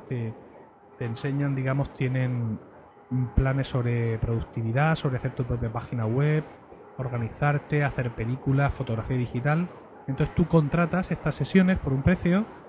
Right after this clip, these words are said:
y te reservas una hora y para allá que te vas, o bien con tu portátil, o bien ellos ya te tienen ahí un ordenador preparado, y esto es como formación personalizada, ¿no? Aparte, eh,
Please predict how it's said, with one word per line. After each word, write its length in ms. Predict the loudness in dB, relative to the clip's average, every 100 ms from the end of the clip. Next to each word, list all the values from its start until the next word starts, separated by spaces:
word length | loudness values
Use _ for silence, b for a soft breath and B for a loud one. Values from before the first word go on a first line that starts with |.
| -20 -20 -20 0
y 540 | 4 4 4 2 2 0
te 160 | -2
reservas 340 | -2 -2 -2 2
una 200 | 4 6
hora 300 | 8 6 4
y 80 |
para 180 | 2 0
allá 140 | 0 -2
que 80 |
te 120 | 0 2
vas, 320 | 4 4 2
o 200 | 0 0
bien 160 | -2 -2
con 140 | -2
tu 100 | -2
portátil, 600 | -2 2 0 2 0 2 0
o 100 | 0
bien 320 | -2 -2 -2
ellos 200 | -2 -2
ya 160 | -4 -4 -4
te 100 | -6 -6
tienen 260 | -4 -2
ahí 60 | -2
un 120 | 0
ordenador 260 | 0 0 -2
preparado, 420 | -2 0 0 0 B B -8 -2
y 60 |
esto 160 | 0 0
es 80 | 0
como 240 | 0 0
formación 540 | 0 0 0 0 2
personalizada, 680 | 2 2 0 0 0 -2 -2
¿no? 160 | -4 -6 -12 -20 B B B B -6 -2
Aparte, 840 | 2 2 2 2 4 6 6 4
eh, 320 | 2 2 2